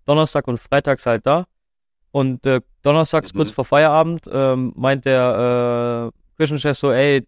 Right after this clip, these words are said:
Speaker 1: du schreibst jetzt einen Bericht." So, so ein, äh, Ablaufbericht, was du heute gemacht hast, ein ganz normales Praktikum, ne?
Speaker 2: Mhm.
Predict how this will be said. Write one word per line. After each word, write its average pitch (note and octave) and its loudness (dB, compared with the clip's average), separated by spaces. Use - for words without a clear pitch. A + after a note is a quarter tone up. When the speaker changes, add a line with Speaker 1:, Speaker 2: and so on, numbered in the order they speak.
Speaker 1:
du A#2+ -8
schreibst - -2
jetzt B2+ -6
einen B2 -8
Bericht." C#3+ -2
So, B2 2
so A2+ 2
ein, A2 0
äh, G#2+ 0
Ablaufbericht, G#2+ -2
was B2 0
du B2 -2
heute A#2+ 2
gemacht B2+ -2
hast, G#2+ -4
ein G2+ -16
ganz A#2 0
normales A2 0
Praktikum, A2 -4
ne? B2+ 0
Speaker 2:
Mhm. G2+ -4